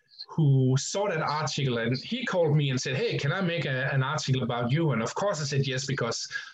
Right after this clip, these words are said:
Bild is, is read by, by millions of Germans every day.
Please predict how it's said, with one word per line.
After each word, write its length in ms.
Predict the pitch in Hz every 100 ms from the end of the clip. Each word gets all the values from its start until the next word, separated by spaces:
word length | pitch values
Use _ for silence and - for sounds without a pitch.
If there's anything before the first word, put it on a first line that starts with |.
| _
Bild 280 | - 185 185
is, 240 | 180 131 185
is 240 | 135 -
read 280 | 147 147 147
by, 340 | 123 117 120 127 -
by 280 | 123 117 120
millions 400 | 143 170 139 139
of 100 | 139
Germans 420 | 139 143 135 -
every 180 | 139 120
day. 340 | 135 170 -